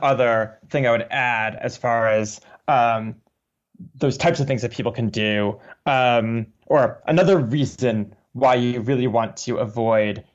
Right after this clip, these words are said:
transmitting a cold is, you know, you might be pretty sure that you don't have covid. Maybe you've, like, um, matched up the symptoms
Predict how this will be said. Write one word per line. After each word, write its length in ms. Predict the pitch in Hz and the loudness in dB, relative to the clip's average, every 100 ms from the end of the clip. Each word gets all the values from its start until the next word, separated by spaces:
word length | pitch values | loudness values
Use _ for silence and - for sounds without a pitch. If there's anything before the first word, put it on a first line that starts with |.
| _ | _
transmitting 520 | - 117 113 113 107 | -4 -2 -2 -2 0
a 80 | 107 - | -2 -4
cold 500 | - 110 104 98 101 | -6 -2 0 0 0
is, 260 | 107 - - _ | -4 -6 -18 _
you 80 | 165 | 0
know, 160 | 143 - - | 0 -2 2
you 120 | 208 | 6
might 180 | 196 247 | 6 4
be 80 | 233 | 2
pretty 240 | - 180 | 0 -2
sure 220 | 160 156 | 2 2
that 80 | 135 | 0
you 100 | - | 0
don't 120 | 131 | -2
have 180 | 120 107 | -2 -6
covid. 420 | - 123 123 113 - _ - | -2 0 0 -2 -10 _ -2
Maybe 280 | 156 165 165 | 0 2 2
you've, 160 | 131 | 2
like, 280 | 143 135 - - - | 2 0 -4 -18 -4
um, 440 | 143 131 123 117 - | 0 0 0 -6 -6
matched 240 | 151 160 170 | -2 0 0
up 100 | 165 | -4
the 60 | 143 | -4
symptoms 720 | 147 131 135 123 123 113 | -4 0 0 2 -2 -6